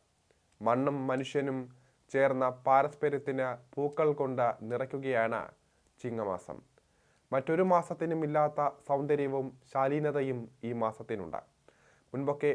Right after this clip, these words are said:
പൂപറിക്കാനായി കുട്ടികൾ കാടും മേടും തേടി ഇറങ്ങുമ്പോൾ അവർ പ്രകൃതിയെയും മണ്ണിനെയും അറിയുകയായിരുന്നു. പ്രകൃതിയുടെ ഹൃദയസ്പന്ദനം അവരുടെ കാതുകളിലേക്ക് എത്തുകയായിരുന്നു. അത്രമാത്രം പ്രകൃതിയുമായി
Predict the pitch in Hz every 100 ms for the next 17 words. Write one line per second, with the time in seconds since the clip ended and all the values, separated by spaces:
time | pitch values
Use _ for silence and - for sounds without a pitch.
0 | 147 143 151 147 147 143 143 139 - 143
1 | 131 147 147 139 139 135 143 147 135 135
2 | 147 151 139 139 135 131 135 131 120 80
3 | - _ _ _ - 143 165 156 160 147
4 | 165 175 165 156 151 - 101 120 139 151
5 | 147 131 120 - 107 117 131 143 135 98
6 | 87 76 - - _ _ _ _ _ 135
7 | 139 147 147 139 139 131 143 143 143 131
8 | 131 127 - 120 135 131 123 131 131 143
9 | 143 139 127 131 95 - 113 110 135 127
10 | 107 87 78 73 - _ _ _ _ _
11 | 123 123 151 151 143 139 135 - - 139
12 | 143 143 151 147 139